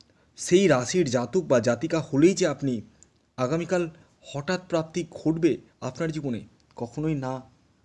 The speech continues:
কখনোই তা সম্ভব নয়। যে কারণে আমি আপনাদেরকে বারবার বলি, আপনারা রাহু কবচ পরিধান করতে পারেন। এছাড়াও রাহুর কিছু বিশেষ প্রতিকার প্রতিবিধান রয়েছে, যে প্রতিকার প্রতিবিধানগুলো করলে আপনাদের জীবনে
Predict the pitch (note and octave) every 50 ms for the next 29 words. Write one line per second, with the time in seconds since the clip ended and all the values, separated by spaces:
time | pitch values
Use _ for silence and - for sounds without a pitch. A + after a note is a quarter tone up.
0 | _ - - - - - E3 E3+ E3+ E3 E3 D3 C#3+ - C#3 C3+ C#3+ C#3+ C#3 C#3
1 | C#3 C3 B2+ B2 B2 _ _ _ _ _ _ - _ _ _ _ _ _ _ _
2 | _ - A2+ A2 B2+ C#3 E3 F3+ G3 G3+ F3+ D3+ C#3 - - C3 C3+ D#3 D#3+ C#3+
3 | C#3 - D#3 D#3 D#3+ D#3+ D#3+ F3+ F3 C#3 B2+ B2 B2 C#3 D3+ D3+ C#3 D3 D3 D#3+
4 | F#3 F3+ - - _ _ _ _ _ _ _ _ _ _ _ _ _ _ _ _
5 | - C3 B2+ A#2+ - D#3 E3 E3+ F3 F#3 D#3+ B2+ A#2+ A#2 G#2+ B2 F3 F3 - D3+
6 | C#3+ C#3+ F3 E3 - - C#3+ C#3 B2+ C3+ C3 B2+ C3+ B2+ A#2+ C3+ A#2+ A#2+ A#2+ B2
7 | C#3 - - - - - - - - _ - D3 C#3 - F#3+ G3 G#3+ G#3+ F3 C3+
8 | B2 C3 B2 - G3 F#3 - - F3 - G#3+ E3+ C#3 C3 C3 - - F#3 F3+ -
9 | - - - C3+ C3+ C3+ E3 D#3+ F3 F#3+ F#3 F3 - - C#3+ - F3 F3+ D#3+ F3
10 | E3+ D#3+ - _ _ _ _ _ _ - - C#3 F3 A3 A3+ A3 - C#3+ A#2 E2
11 | - _ _ _ _ _ _ _ _ _ - A#2 - E3+ G#3 A3 A3+ A3 - -
12 | D3+ D3 C#3+ G3+ - - G#3+ G#3 G#3+ - - - E3 D#3 F3+ F#3 G3 F#3+ F3 D#3
13 | E3+ F3 E3 - C#3+ C#3 D3 C#3+ D3+ G3 G3 - B2 B2 - - D#3+ E3 E3 E3+
14 | E3 - A#2 B2 C3 D#3+ F#3